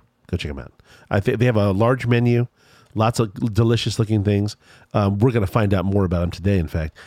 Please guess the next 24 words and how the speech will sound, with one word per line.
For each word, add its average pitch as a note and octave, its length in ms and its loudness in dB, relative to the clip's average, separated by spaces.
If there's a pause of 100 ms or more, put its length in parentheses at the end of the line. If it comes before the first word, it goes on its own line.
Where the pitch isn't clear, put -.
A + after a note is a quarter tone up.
(160)
as F#2+ 100 -4
I G#2 100 4
think G#2 160 -2
we're G#2 100 2
gonna F#2 140 0
go F#2 100 0
get F#2 120 -2
the, E2 320 0
uh, E2 120 0
they G2+ 100 2
have F2+ 140 2
a F2 40 0
mini A#2+ 180 2
beef A#2+ 440 -2 (640)
with G#2 240 0
rice, G#2+ 500 -2 (300)
the F#2 80 -2
chicken C#3 380 0
bowl, D#3 420 0 (1400)
chicken C3 240 0
and F#2 80 0
beef B2+ 220 -2
bowl. D3+ 360 0
Sh-, - 160 -14